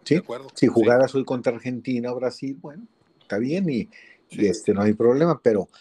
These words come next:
Speaker 1: tú escoges este tipo de partido, o tú avalas,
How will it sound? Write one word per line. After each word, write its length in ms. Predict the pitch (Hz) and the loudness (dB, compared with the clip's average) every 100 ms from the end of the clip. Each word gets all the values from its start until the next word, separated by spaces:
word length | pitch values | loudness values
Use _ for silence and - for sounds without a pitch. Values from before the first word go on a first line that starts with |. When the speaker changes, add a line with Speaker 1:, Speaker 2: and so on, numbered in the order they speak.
| _ _ - | _ _ 2
Speaker 1:
tú 140 | 156 | 2
escoges 560 | 156 - 147 - 131 131 | 2 0 0 0 -10 -10
este 200 | 120 117 | -14 -14
tipo 320 | 127 120 131 | -14 -6 -4
de 60 | 117 | -4
partido, 420 | 117 110 127 113 | -6 -4 -4 -4
o 60 | 113 | -8
tú 240 | - 117 | -4 -2
avalas, 600 | 117 117 113 107 95 - | -2 -2 0 0 -2 -18